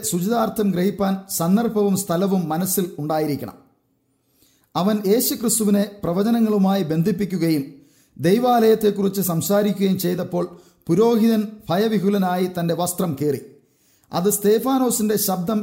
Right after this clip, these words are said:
എന്നേക്കുമായി അവസാനിക്കാൻ പോകുന്നതിൻ്റെ സൂചനയായിരുന്നു എന്ന് അവൻ ഗ്രഹിച്ചു. അവൻ്റെ പ്രസംഗമധ്യേ പെട്ടെന്ന് ചരിത്ര സംഭവങ്ങളെ നിറുത്തിയിട്ട് കോപിഷ്ഠരായ ന്യായാധിപന്മാരോടായിട്ട് പറഞ്ഞു,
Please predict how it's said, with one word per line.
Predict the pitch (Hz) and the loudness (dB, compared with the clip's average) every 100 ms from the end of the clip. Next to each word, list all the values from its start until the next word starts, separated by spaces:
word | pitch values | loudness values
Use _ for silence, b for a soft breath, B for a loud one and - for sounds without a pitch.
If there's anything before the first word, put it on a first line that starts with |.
| 175 | 2
എന്നേക്കുമായി | 185 214 220 196 190 196 | 2 2 0 0 0 0
അവസാനിക്കാൻ | 165 180 190 214 208 208 196 | -2 -4 -2 -2 -2 0 -2
പോകുന്നതിൻ്റെ | 151 180 185 190 180 180 175 B B B - | -2 -2 0 0 0 -2 -4 B B B -4
സൂചനയായിരുന്നു | - 220 247 233 185 190 196 190 190 190 | 0 0 0 0 2 4 4 4 2 0
എന്ന് | 175 180 175 170 | 0 0 -2 -4
അവൻ | 160 165 | -2 -2
ഗ്രഹിച്ചു. | 135 147 147 - _ _ _ _ _ b b b b | -2 -2 -4 -12 _ _ _ _ _ b b b b
അവൻ്റെ | 156 226 226 | 0 2 2
പ്രസംഗമധ്യേ | 233 196 247 254 240 220 214 | 0 0 0 0 0 2 0
പെട്ടെന്ന് | 208 190 226 220 208 208 | 0 -4 -2 0 -2 -2
ചരിത്ര | 170 185 220 247 | -2 -2 -2 -2
സംഭവങ്ങളെ | - 196 190 208 196 190 196 | 0 0 2 2 2 2 0
നിറുത്തിയിട്ട് | 160 175 196 202 180 170 - - b b b b | -2 -4 0 0 0 -4 -6 -14 b b b b
കോപിഷ്ഠരായ | 165 220 240 247 226 208 208 | 2 2 2 0 0 2 2
ന്യായാധിപന്മാരോടായിട്ട് | 190 170 196 220 214 214 202 190 190 190 175 175 156 | 2 0 2 2 0 2 2 2 2 2 2 0 -2
പറഞ്ഞു, | 156 151 | -2 -2